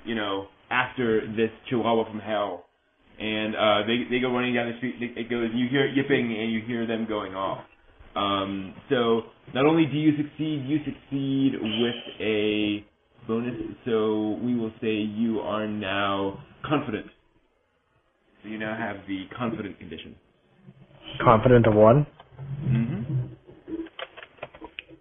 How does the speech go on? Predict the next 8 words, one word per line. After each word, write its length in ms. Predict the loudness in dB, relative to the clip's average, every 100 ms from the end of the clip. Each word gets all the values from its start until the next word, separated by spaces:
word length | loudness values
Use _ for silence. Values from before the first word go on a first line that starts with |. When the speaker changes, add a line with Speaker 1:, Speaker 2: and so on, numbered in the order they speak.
| _ -20 -20 -20 -20 -20 -20 -20 -14 -14 -14 -20 -14 -14 -14 -20 -20 _ -18 -14 -10 -10 -8 -10 -10 -16 -18 -16 -18 -20 _ _ -18 -12
Speaker 1:
That's 120 | -4
just 100 | 6
Speaker 2:
Shall 160 | 10 12
Speaker 1:
an 60 |
Speaker 2:
we? 60 | 12
Speaker 1:
ongoing 260 | 10 6
condition, 380 | -2 -2 -2 -2
which 120 | -4